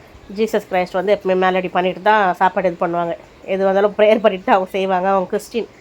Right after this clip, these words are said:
பெரிய நாத்தனார் கிறிஸ்டினு, சின்ன நாத்தனார் வந்து ஹிந்து, நாங்களும் ஹிந்து, எங்க மூத்தார் வீடும் ஹிந்து தான்.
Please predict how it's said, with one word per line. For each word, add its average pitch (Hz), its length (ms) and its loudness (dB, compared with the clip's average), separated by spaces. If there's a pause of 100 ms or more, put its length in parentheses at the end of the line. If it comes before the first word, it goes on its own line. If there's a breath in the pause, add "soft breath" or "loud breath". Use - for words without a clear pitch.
(280 loud breath)
பெரிய 233 180 4
நாத்தனார் 220 340 2
கிறிஸ்டினு, 226 380 -2 (160)
சின்ன 220 160 -2
நாத்தனார் 202 400 0
வந்து 190 300 0
ஹிந்து, 208 360 0 (380)
நாங்களும் 214 400 2
ஹிந்து, 202 360 0
எங்க 226 180 2
மூத்தார் 208 280 0
வீடும் 202 220 2
ஹிந்து 190 180 -2
தான். 226 200 -2